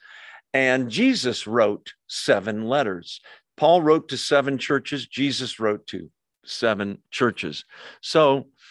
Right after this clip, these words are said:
John the apostle is on the island of Patmos. He's the only apostle left. The others have all been martyred. He's there,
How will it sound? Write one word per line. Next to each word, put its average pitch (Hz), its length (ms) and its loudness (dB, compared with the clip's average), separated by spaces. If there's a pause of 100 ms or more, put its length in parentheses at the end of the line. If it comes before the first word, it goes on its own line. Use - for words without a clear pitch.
(440)
John 165 500 2
the 147 100 2
apostle 151 500 0
is 139 100 -4
on 123 120 0
the 117 100 -2
island 120 300 -2
of 104 100 -10
Patmos. 147 420 -2
He's 101 180 -10
the 117 120 -4
only 139 260 2
apostle 117 640 -2
left. 156 300 0 (280)
The 107 120 0
others 107 220 -2
have 107 100 -8
all 110 180 0
been 101 180 -6
martyred. 151 580 0 (500)
He's 143 520 -4
there, 131 460 4